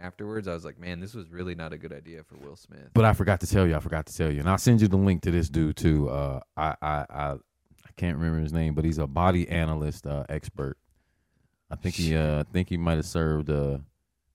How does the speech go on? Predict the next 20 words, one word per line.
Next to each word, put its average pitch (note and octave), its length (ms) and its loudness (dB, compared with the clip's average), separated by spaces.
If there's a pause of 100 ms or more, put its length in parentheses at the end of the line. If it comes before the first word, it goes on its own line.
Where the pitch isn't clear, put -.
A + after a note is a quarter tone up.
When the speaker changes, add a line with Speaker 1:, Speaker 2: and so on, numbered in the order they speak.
(840)
Speaker 2:
I - 40 -8
can't E2 180 -2
remember D2 200 0
what C#2+ 140 2
branch, C#2 360 -4
but C#2 120 -4
I'm, C2+ 160 -8
I'm D#2 80 -10
sure D#2 240 -2
he C#2+ 80 -2
was C#2+ 100 -6
in C#2 80 -8
the C2+ 80 -10
military C#2 480 -4
at C2 80 -6
one C2 120 -8
time. C2 240 -8
But C#2 100 -4
he's D2 120 -4
a, C#2+ 120 -2